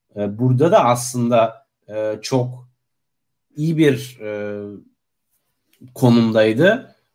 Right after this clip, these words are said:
Hani skor itibariyle çoğu maçını izleyemedim. O kadar çok maç vardı ki.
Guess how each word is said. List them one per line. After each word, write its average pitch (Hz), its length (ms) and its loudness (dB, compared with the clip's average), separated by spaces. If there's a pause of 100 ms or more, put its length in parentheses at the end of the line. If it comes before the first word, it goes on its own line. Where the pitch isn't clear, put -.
(160)
Hani 127 440 2
skor 160 280 0
itibariyle 160 720 2
çoğu 160 180 -2
maçını 156 340 -4
izleyemedim. 135 840 0
O - 40 -20
kadar 107 180 -6
çok - 160 -8
maç 110 280 -8
vardı 123 260 2
ki. 143 220 -6